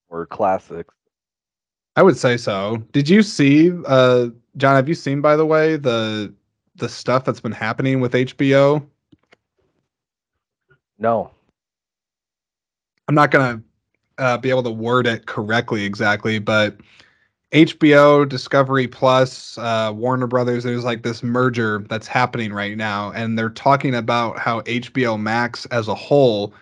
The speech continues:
Speaker 2: may actually get dissolved here in the near future and get absorbed with something else.
Speaker 1: Wow. I've
Speaker 2: Yeah.
Speaker 1: heard about how bad the H B O company's, like, work culture is.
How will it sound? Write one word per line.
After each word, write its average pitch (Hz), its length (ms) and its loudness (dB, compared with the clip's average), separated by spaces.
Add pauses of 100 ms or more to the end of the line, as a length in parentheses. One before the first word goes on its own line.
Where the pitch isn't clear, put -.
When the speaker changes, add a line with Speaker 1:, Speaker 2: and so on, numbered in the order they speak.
(140)
Speaker 2:
may 123 260 0
actually 131 320 0
get 113 200 -6
dissolved 113 600 -4
here 95 200 -6
in 95 80 -6
the 98 80 -4
near 98 220 -4
future 101 440 -4
and 101 100 -4
get 104 160 -4
absorbed 104 580 -4
with 98 140 -6
something 101 360 -6
else. 87 440 -6 (1000)
Speaker 1:
Wow. 87 720 0 (640)
I've 147 160 -2
Speaker 2:
Yeah. 202 180 6
Speaker 1:
heard 190 80 2
about 165 300 6
how 139 260 4
bad 120 480 4
the 101 340 -4
H 113 260 -8
B 113 120 -2
O 107 100 0
company's, 104 720 -10 (120)
like, 92 320 -6
work 92 380 -4
culture 185 460 -2
is. 214 340 -4